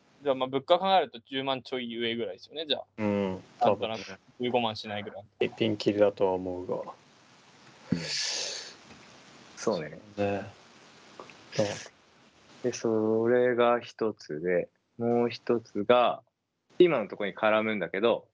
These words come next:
Speaker 3: とはいえ、なんか、
Speaker 2: うん。
Speaker 3: 英語、英語ができなくて辛いってところはあって、
Speaker 2: うむ。
Speaker 3: こっ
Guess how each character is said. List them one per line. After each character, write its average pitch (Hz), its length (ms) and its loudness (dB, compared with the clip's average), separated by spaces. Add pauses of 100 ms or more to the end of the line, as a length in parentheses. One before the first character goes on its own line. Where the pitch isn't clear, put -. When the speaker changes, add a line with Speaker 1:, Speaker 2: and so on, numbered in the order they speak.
(840)
Speaker 3:
と 127 120 4
は 143 140 6
い 147 140 2
え、 131 240 0 (1500)
な 123 80 0
ん 110 60 -6
か、 80 180 -4 (960)
Speaker 2:
う - 60 2
ん。 98 160 -2
Speaker 3:
英 123 200 6
語、 113 280 -2 (540)
英 123 160 4
語 110 120 -2
が 107 220 2 (420)
で 123 80 -4
き 123 100 -2
な 104 120 2
く - 60 -16
て 92 60 -12
辛 90 280 -2
い - 40 0
っ - 20 -16
て - 120 -20
と 80 80 -14
こ 78 120 -10
ろ 71 100 -6
は 71 60 -8
あ - 20 -14
っ - 40 -14
て、 - 320 -2 (640)
Speaker 2:
う 123 60 6
む。 101 160 4 (1600)
Speaker 3:
こ 135 100 0
っ 127 60 2